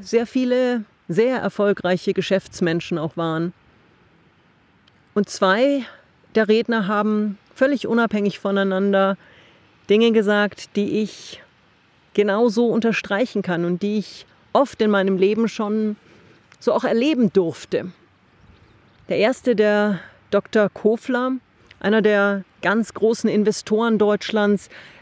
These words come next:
Ähm, viele kennen ihn aus der Höhle des Löwen. Der hat R T L damals aufgebaut. Also Pro sieben. Pro sieben war's, glaub ich.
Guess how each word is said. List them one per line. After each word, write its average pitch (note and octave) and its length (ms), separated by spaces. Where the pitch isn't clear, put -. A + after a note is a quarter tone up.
Ähm, G3 440
viele B3 240
kennen A3+ 220
ihn G3 140
aus G3+ 320
der F#3 380
Höhle A#3 300
des G3 200
Löwen. A#3+ 600
Der G#3+ 80
hat - 140
R G3+ 160
T - 120
L A#3 240
damals F#3 460
aufgebaut. F3 680
Also G3 220
Pro F3+ 100
sieben. F3 360
Pro - 120
sieben G3+ 240
war's, E3 160
glaub - 180
ich. - 160